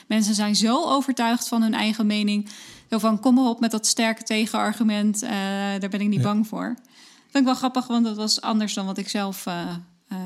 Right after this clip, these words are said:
Speaker 1: voorspeld zou,
Speaker 2: Ja.
Speaker 1: eh, hebben.
Speaker 2: Ja.
Speaker 1: Ja, dus concluderend kunnen we zeggen dat uit dit onderzoek, eh, en zowel het onderzoek naar wat voor emoties ervaren mensen nu als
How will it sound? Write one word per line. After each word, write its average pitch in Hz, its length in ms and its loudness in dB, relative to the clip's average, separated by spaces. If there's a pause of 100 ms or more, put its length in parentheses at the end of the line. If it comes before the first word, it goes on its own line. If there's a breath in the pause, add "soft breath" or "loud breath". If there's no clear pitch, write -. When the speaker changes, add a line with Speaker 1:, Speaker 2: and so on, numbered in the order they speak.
Speaker 1:
voorspeld 175 600 -8
zou, 165 280 -4
Speaker 2:
Ja. 147 120 8
Speaker 1:
eh, 87 140 -2
hebben. 95 300 -8 (140)
Speaker 2:
Ja. 123 160 -2 (1080 soft breath)
Speaker 1:
Ja, 262 180 2
dus 269 340 2 (220)
concluderend 277 1000 2
kunnen 254 200 2
we 254 60 4
zeggen 240 360 0
dat 220 240 -6
uit 226 200 0
dit 247 200 0
onderzoek, 254 680 0 (140)
eh, 202 520 -6
en - 80 -4
zowel 214 300 0
het 214 140 -4
onderzoek 220 460 2
naar 196 240 -2
wat 196 200 -6
voor 202 100 -6
emoties 233 720 2
ervaren 196 500 -4
mensen 190 380 -4
nu 190 340 -4
als 185 340 -6